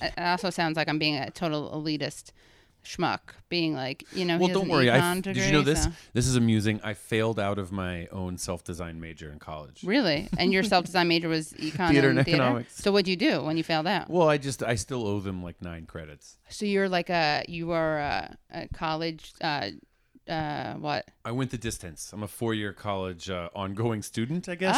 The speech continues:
Speaker 2: you
Speaker 1: Oh.
Speaker 2: could say, uh, to make it look the nicest.
Speaker 1: So you're not, you're not a graduate?
Speaker 2: <laughs> I'm not a graduate.
Speaker 1: All right, James, it's been
Speaker 2: I'm
Speaker 1: nice
Speaker 2: still
Speaker 1: knowing
Speaker 2: listed.
Speaker 1: you.
Speaker 2: <laughs>
Speaker 1: You're still enrolled. You know what? Life is a university.
Speaker 2: <laughs> And yes, and I've asked for an incomplete.
Speaker 1: Have you given that yourself?
Speaker 2: In life.
Speaker 1: Nice.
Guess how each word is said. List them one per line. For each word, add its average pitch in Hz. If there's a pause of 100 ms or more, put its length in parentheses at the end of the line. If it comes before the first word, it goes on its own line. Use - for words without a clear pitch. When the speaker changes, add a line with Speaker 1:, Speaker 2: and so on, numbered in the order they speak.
(100)
Speaker 2:
you 196
Speaker 1:
Oh. 156
Speaker 2:
could 156
say, 160
uh, 117
to 135
make 131
it 123
look 117 (120)
the -
nicest. 113 (160)
Speaker 1:
So -
you're 214
not, 202
you're 196
not 185
a 180
graduate? 175
Speaker 2:
<laughs> -
I'm 147
not 120
a -
graduate. - (160)
Speaker 1:
All 175
right, 180 (220)
James, 180
it's 160
been 175
Speaker 2:
I'm 170
Speaker 1:
nice -
Speaker 2:
still 160
Speaker 1:
knowing 160
Speaker 2:
listed. 165
Speaker 1:
you. 170
Speaker 2:
<laughs> -
Speaker 1:
You're 185
still 214
enrolled. 202
You 208
know 214
what? 208
Life 202
is 208
a 190
university. 165
Speaker 2:
<laughs> - (680)
And 131
yes, 123
and 113
I've 113
asked 113
for 120
an 110
incomplete. 101
Speaker 1:
Have 170
you 175
given 175
that 160
yourself? 165
Speaker 2:
In 110
life. 92 (120)
Speaker 1:
Nice. -